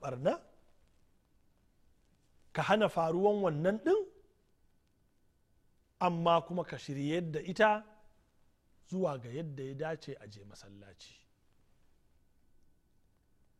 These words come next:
In ko an ƙi, to, a zauna gida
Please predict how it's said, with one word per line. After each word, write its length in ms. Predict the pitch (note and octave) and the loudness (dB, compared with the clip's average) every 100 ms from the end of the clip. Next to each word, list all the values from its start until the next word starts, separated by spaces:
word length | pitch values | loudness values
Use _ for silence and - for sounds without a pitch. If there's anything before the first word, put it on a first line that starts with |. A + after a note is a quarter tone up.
| _ _ _ - | _ _ _ -6
In 160 | F4+ G#4 - | -2 0 0
ko 160 | D4 | 0
an 240 | - F#3 F#3 | 2 0 0
ƙi, 200 | F3 F3+ - - - - - _ _ _ _ _ _ _ _ _ _ | -4 -6 -8 -20 -20 -20 -20 _ _ _ _ _ _ _ _ _ _
to, 180 | C#3 B2+ | -16 -12
a 80 | C3+ | -8
zauna 280 | D#3+ G3+ D#3 | -8 -6 -8
gida 320 | C3 C#3 C3+ | -10 -10 -12